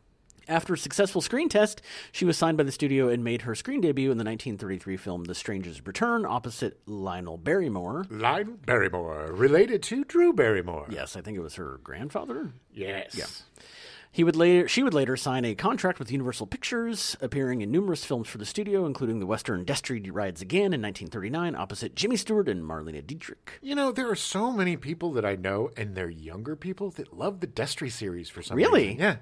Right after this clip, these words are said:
Speaker 2: it's weird.
Speaker 1: Interesting.
Speaker 2: I don't
Speaker 1: That's
Speaker 2: get it.
Speaker 1: weird, yeah. At Universal from nineteen forty to nineteen forty-three, Hervey le-, had the lead in eleven B pictures, one A picture, and one serial.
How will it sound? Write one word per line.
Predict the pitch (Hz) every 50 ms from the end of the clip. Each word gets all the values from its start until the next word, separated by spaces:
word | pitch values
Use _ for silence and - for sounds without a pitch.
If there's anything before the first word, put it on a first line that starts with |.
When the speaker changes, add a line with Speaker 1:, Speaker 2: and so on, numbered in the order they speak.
| - _
Speaker 2:
it's | - - 139
weird. | 151 185 160
Speaker 1:
Interesting. | 139 - - - 98 87 92 98 - _ _ _ - -
Speaker 2:
I | 104
don't | 123
Speaker 1:
That's | 156 190 190
Speaker 2:
get | 196 247 202
it. | 127
Speaker 1:
weird, | 98 98 123 139 120 101
yeah. | 120 170 160 110 104 - _ - - - - - - - - - - -
At | - 160 165
Universal | 190 196 196 196 285 254 - 277 240
from | - - 185 165
nineteen | 170 180 165 175 175 156
forty | - 185 185 180 160
to |
nineteen | 151 147 143 139 160 139
forty-three, | 127 147 135 131 - - 226 262 262 247 214
Hervey | 170 151 160 147 147 160 156 135
le-, | 123 127 123 143 - - -
had | 120 120 143 127 127 104 - - _ _ _ _ _ _ _ _ _ -
the | 113 110 110
lead | 110 160 208 233 240 180
in | 139 123
eleven | 110 101 107 165 240 269 277 202 147
B | 120 117 107
pictures, | - 123 110 - - 139 143 160 143 117
one | 104 123 151 151 147
A | - 131 151 151
picture, | - 165 139 - - 131
and | 104 98
one | 98 101 92 90
serial. | - - 233 254 254 254 240 240 233 208